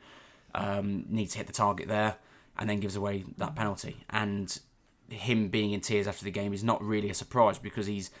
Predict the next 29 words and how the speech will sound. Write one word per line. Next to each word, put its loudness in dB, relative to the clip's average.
well, -2
we -2
sort 4
of 2
know 8
what 4
he's 2
like, 8
you 0
know, -2
having 0
done -2
that -2
interview -2
with -2
him 0
and -4
sort -6
of -10
know 0
him -2
a -4
little -2
bit. -10
He's -6
quite 2
an -2
emotional -4
guy, -2